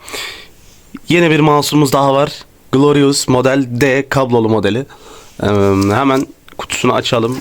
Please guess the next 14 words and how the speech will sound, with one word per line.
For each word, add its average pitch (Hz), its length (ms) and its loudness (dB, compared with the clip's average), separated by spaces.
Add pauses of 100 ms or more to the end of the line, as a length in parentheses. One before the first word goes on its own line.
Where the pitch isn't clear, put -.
Yani 104 220 -2
böyle 110 200 -2
kargolu 113 500 0
halinde 120 420 2
görmek 117 360 0
istemezsiniz. 117 600 -2
Direkt 110 260 0
aldığım 117 360 2
gibi 117 200 -2
getirdim. 113 440 -4 (1000)
Hemen 107 220 -2
şu, 117 300 -4 (800)
Allah, 123 420 0 (640)
nerede 107 500 -2